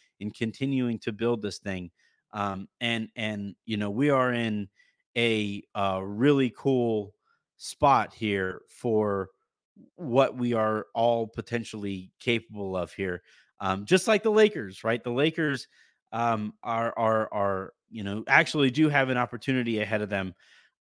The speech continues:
um, if a few things go their way. And I think we're in, in kind of a similar spot where we have a ton of upside,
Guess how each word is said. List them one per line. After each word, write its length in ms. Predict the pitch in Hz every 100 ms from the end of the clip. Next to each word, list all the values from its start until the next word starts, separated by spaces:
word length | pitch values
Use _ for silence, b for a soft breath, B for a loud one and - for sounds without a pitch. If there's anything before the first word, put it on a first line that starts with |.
| -
um, 400 | 101 95 92 -
if 180 | 127 -
a 60 | 120
few 200 | 147 139
things 260 | 135 123
go 180 | - 120
their 180 | 113 107
way. 360 | 101 92 87 85
And 120 | 101
I 80 | 113
think 200 | 123 113
we're 260 | 120 113
in, 100 | 107 -
in 280 | 110 104 95
kind 200 | 127 127
of 80 |
a 60 | 113
similar 360 | - 127 117 110
spot 400 | - 110 92 - b b b -
where 120 | 110
we 120 | 127
have 140 | 123 110
a 80 |
ton 280 | 107 - 156
of 60 | 139
upside, 640 | 127 120 - 117 110 110